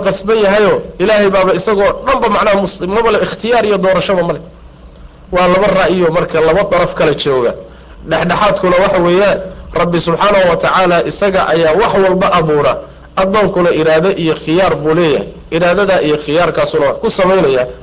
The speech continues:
mashiicadiisa iyo iraadadiisuna ta Ilaahay bay raacsan tahay subxaanahu wa tacaala. "Wamaa tashaa'uuna ilaa an yashaa Allah." Madhabka ahlusunna wal jamaaca waa saas, oo labadaas u dhexeeya.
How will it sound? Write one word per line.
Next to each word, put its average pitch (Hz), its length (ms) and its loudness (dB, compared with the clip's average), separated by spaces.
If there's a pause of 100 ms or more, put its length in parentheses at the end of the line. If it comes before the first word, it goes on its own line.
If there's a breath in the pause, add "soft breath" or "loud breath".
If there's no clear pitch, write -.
mashiicadiisa 214 640 -2
iyo 190 140 -2
iraadadiisuna 175 600 0
ta - 120 -4
Ilaahay 156 240 0
bay 139 100 0
raacsan 131 320 -2
tahay 131 140 -2
subxaanahu 117 320 -2
wa 117 60 0
tacaala. 170 360 0 (220)
"Wamaa 160 320 2
tashaa'uuna 151 680 0 (460 loud breath)
ilaa 156 480 2
an 190 160 2
yashaa 156 400 0
Allah." 147 360 2 (180)
Madhabka 160 420 0
ahlusunna 147 360 0
wal 139 140 2
jamaaca 151 360 2
waa 123 60 0
saas, - 300 -2
oo 147 60 0
labadaas 180 340 0
u 131 100 0
dhexeeya. 95 280 -4